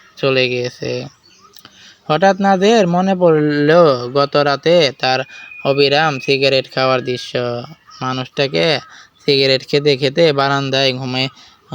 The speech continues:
ঘুমান্ত পড়েনি। ভয়ে ভয়ে বারান্দার দিকে তাকিয়ে বুকটা ধকধক করে উঠল নাজের। সোফার উপরে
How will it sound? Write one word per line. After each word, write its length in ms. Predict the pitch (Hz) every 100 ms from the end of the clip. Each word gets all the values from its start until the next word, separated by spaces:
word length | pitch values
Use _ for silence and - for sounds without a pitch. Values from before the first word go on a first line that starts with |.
| 139
ঘুমান্ত 420 | 147 131 135 143
পড়েনি। 760 | 143 131 127 123 123 120 120 - _ - - _ _ _ - - - - - -
ভয়ে 320 | 151 156 180 202
ভয়ে 340 | 190 208 214
বারান্দার 500 | 180 190 202 196 156
দিকে 400 | 160 170 208 170
তাকিয়ে 500 | 170 170 - 180 151
বুকটা 400 | 151 147 - 151
ধকধক 420 | 143 139 147 156 151
করে 220 | 165 165
উঠল 360 | 151 135 - 135
নাজের। 580 | 135 127 127 123 123 127 _ _
সোফার 340 | 139 127 131 131
উপরে 580 | 131 - 139 180 156